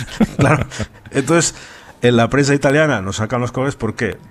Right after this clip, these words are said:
eh, Venecia, cena de setecientos euros en un restaurante cerca de la Plaza San Marcos. Un turista español no paga y tienen,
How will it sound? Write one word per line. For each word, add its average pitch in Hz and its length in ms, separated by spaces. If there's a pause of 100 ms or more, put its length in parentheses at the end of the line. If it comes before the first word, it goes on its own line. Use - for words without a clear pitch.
eh, 104 160
Venecia, 131 540
cena 170 320
de 147 80
setecientos 139 640
euros 139 260
en 123 60
un 127 100
restaurante 147 600
cerca 135 280
de 127 60
la 123 60
Plaza 120 180
San 104 180
Marcos. 85 400
Un 151 200
turista 139 340
español 127 580
no 123 140
paga 139 400 (640)
y 117 120
tienen, 139 340